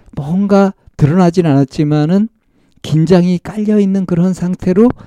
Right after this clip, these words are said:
관계가 유지되는 거죠. 그래서 지금 너무 신경 쓰여서 미치겠다. 더 참을 수가 없다.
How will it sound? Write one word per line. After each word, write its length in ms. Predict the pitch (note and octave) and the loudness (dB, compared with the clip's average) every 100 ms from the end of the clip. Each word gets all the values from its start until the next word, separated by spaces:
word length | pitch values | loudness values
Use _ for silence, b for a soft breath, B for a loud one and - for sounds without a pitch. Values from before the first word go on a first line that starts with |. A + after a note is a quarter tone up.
| B | B
관계가 460 | - C#3 B2 A#2 A2 | -6 -4 -2 -2 -4
유지되는 480 | A2+ A2+ G#2+ F2+ F#2 | -6 -8 -8 -10 -16
거죠. 420 | F2 - - _ _ _ _ _ _ _ _ _ - - _ - - - | -18 -20 -20 _ _ _ _ _ _ _ _ _ -20 -20 _ -20 -20 -6
그래서 280 | C#3+ C3+ D3+ b b - | -6 -4 -6 b b -10
지금 220 | E3 E3 | -8 -6
너무 320 | C3 F3 G3 | -4 0 0
신경 380 | - F#3+ F3+ E3 | -2 -4 -4 -4
쓰여서 320 | - D3+ D#3+ | -4 -4 -4
미치겠다. 760 | B2 - C#3+ B2+ - A#2 A2+ A#2 B B B B | -6 -6 -6 -6 -6 -8 -8 -12 B B B B
더 300 | C#3+ F3 F#3+ b b - | 0 2 0 b b -14
참을 260 | - G3 | -6 -4
수가 280 | F3 D#3 C#3+ | -4 -4 -4
없다. 800 | A#2 - A#2+ G#2+ G2+ A#2 A#2 - | -4 -6 -8 -8 -10 -14 -18 -20